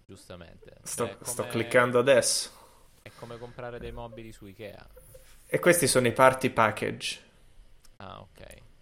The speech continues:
Speaker 1: Allora, ci sono delle ragazze a pecora, ci sono... Ok, delle ragazze che si, insomma, che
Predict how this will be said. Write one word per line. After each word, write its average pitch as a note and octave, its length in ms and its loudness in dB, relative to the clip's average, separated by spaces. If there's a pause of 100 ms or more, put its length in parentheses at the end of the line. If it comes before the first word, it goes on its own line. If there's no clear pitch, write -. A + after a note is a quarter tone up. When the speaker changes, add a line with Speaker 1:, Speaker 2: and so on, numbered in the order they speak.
(300)
Speaker 1:
Allora, G2+ 200 -16
ci - 80 -18
sono G#2 360 -14
delle G2+ 420 -16
ragazze G#2+ 440 -14
a G#2+ 100 -16
pecora, C#3+ 760 -14
ci - 180 -20
sono... G2+ 680 -16 (1600)
Ok, - 340 -20
delle G2 200 -16
ragazze G#2 480 -14
che G2 80 -16
si, F#2+ 600 -18
insomma, F#2+ 480 -18
che F2+ 460 -18